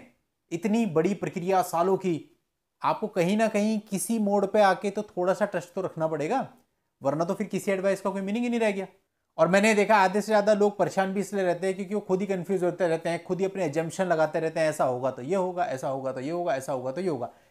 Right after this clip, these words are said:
इतना आपको सोचने की आवश्यकता नहीं है। इतना क्यों सोच रहे हैं आप? कोई रीजन ही नहीं है, मत सोचिए ना, जरूरत नहीं है। जब जो चीज़ होगी तब देखेंगे, और जो होना है सो होना है, उसे आप रोक तो सकते नहीं,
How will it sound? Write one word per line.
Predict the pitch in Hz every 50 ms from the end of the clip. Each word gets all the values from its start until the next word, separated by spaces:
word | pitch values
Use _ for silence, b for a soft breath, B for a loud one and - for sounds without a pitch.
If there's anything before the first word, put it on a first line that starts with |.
| b b
इतना | 156 156 208 214 220
आपको | 214 208 214 226
सोचने | 214 - 185 170 147 180 190 180
की | 196
आवश्यकता | 180 156 147 - - - 190 185
नहीं | 170 180 214 233 220
है। | 185
इतना | 165 170 196 202
क्यों | 202 - 226 247 247
सोच | 247 240 226 -
रहे | 190 202 190
हैं | 160
आप? | 139 -
कोई | - 165
रीजन | 147 143 151 151 196 220
ही | 226 226
नहीं | 214 214 208
है, | 196 190 - _ _ _ _ _ - -
मत | 208 233 226
सोचिए | - 240 208 - - 175 160
ना, | 165 185 147 110 - _ _ _ _ _ _ _ _ - 135
जरूरत | 123 165 202 233 220 226
नहीं | 151 135 123 113
है। | 101 98
जब | 110 151 147
जो | 156 196
चीज़ | 196 196 202 - 143
होगी | 147 175 196 196 202
तब | 190 - 135
देखेंगे, | 135 170 202 202 202 190 185 185
और | 190 156 156
जो | 156 208
होना | 180 202 226 226 233
है | 220
सो | 214 247 208
होना | 208 233 233 220
है, | 196 196
उसे | 190 185 - 208
आप | 190 185
रोक | 190 185 -
तो | 226
सकते | 208 - 208 - - 240 220
नहीं, | 202 202